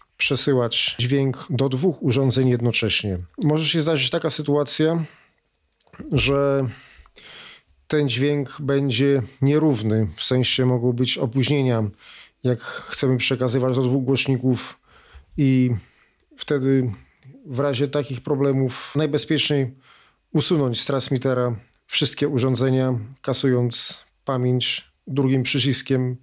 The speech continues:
przytrzymując go przez osiem sekund i sparować je razem. Jeszcze w instrukcji jest informacja,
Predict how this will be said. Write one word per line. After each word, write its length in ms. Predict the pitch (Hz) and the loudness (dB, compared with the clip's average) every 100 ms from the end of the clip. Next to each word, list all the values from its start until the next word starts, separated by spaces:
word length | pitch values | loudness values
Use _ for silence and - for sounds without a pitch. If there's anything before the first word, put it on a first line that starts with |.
| - | -6
przytrzymując 540 | 143 131 131 135 127 | -2 -2 0 2 0
go 100 | 127 | -2
przez 220 | 117 123 | -4 -4
osiem 260 | 139 139 127 | -2 -2 0
sekund 520 | 131 123 127 117 - _ - - - - _ _ _ _ | -2 -2 0 -2 -4 _ -20 -20 -20 -20 _ _ _ _
i 420 | 143 135 131 131 131 - | 2 2 4 2 -2 -6
sparować 840 | - 143 139 127 120 117 - - - | -6 -2 -2 0 -2 -2 -2 -4 -4
je 400 | 127 117 117 110 98 _ _ _ _ _ 127 | -2 0 0 -2 -6 _ _ _ _ _ -4
razem. 480 | 123 110 98 95 - | -2 -2 -4 -6 -4
Jeszcze 280 | 156 143 160 | -2 0 0
w 60 | 139 | 0
instrukcji 880 | 135 - 151 131 - - 135 131 127 - - _ _ - - | -2 -2 -2 -2 -4 0 2 2 0 -4 -16 _ _ -14 -4
jest 240 | 143 - | -2 0
informacja, 840 | 147 147 135 139 135 143 135 135 | -2 0 -2 -2 -2 0 2 0